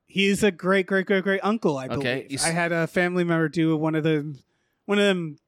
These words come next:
Speaker 1: family tree things.
Speaker 2: Yeah, with the swabs, the cotton swabs.
Speaker 1: I, I think it was before that. I think
Speaker 2: Okay.
Speaker 1: it was more of, like, uh, going through libraries and shit.
Speaker 2: I so, ooh, like, it was deep, like, the archives were consulted.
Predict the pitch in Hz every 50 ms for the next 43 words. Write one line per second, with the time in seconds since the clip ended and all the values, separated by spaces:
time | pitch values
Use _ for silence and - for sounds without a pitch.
0 | _ - - 180 180 170 170 165 160 - 196 185 185 - 151 131 123 123 127 131
1 | 120 113 113 104 113 - - 127 123 123 131 127 - - 117 - 127 110 - 113
2 | - 135 131 139 151 147 - - - _ _ _ _ _ _ _ _ _ _ _
3 | _ _ - - 226 233 220 214 180 - 226 220 - 240 202 240 220 180 180 180
4 | - - 190 180 175 160 160 147 139 135 - 165 170 160 175 - 180 160 160 170
5 | 170 165 160 160 147 160 156 156 151 - 165 151 151 135 - 165 160 156 156 147
6 | - 156 147 143 147 143 143 151 147 160 160 160 156 156 147 143 156 151 143 -
7 | 175 165 165 180 - - 180 175 208 240 208 233 - 220 170 151 139 147 147 139
8 | 139 123 120 165 180 165 - 160 151 131 147 - 156 165 208 208 - 202 156 139
9 | 135 120 123 127 120 - 110 - - 131 113 104 - 107 90 80